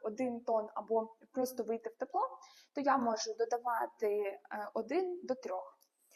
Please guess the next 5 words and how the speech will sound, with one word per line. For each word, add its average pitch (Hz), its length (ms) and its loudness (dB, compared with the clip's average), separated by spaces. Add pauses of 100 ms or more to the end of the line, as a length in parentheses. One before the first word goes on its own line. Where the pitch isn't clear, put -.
(280)
А, 240 360 2
використовую 247 960 0
я 254 360 0
кремовий 254 760 0
окисничок, 269 880 0